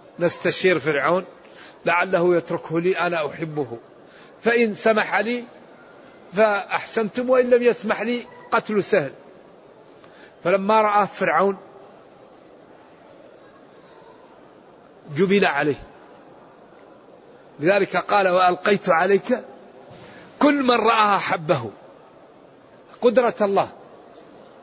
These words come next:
نعم، ما اسمع.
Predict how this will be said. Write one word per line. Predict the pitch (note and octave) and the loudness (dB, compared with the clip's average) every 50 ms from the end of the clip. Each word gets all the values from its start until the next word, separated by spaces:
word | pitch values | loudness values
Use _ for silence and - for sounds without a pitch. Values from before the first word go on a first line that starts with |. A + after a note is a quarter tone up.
| - - - - - - | -20 -20 -20 -20 -18 -10
نعم، | D#3 E3 F#3+ G#3+ G3+ E3 - - - - - - - - - - - A#3+ A3+ - - - G3 - E4 E4 A3+ - - - - - - - - - - - - - F3+ F#3+ F3 - - - - - - - - - - - - - - - - - - - - - - - - - - - - - - - - - | -6 -4 -4 -4 -4 -8 -14 -20 -20 -20 -20 -20 -20 -20 -20 -20 -20 -20 -20 -20 -20 -20 -20 -20 -20 -20 -20 -20 -20 -20 -20 -20 -20 -20 -20 -20 -20 -20 -20 -20 -20 -20 -20 -20 -20 -20 -20 -20 -20 -20 -20 -20 -20 -20 -20 -20 -20 -20 -20 -20 -20 -20 -20 -20 -20 -20 -20 -20 -20 -20 -20 -20 -20 -20 -16 -8
ما | D3+ E3 D#3+ | -6 -6 -6
اسمع. | C3+ - - C3+ G#2+ | -6 -8 -12 -12 -12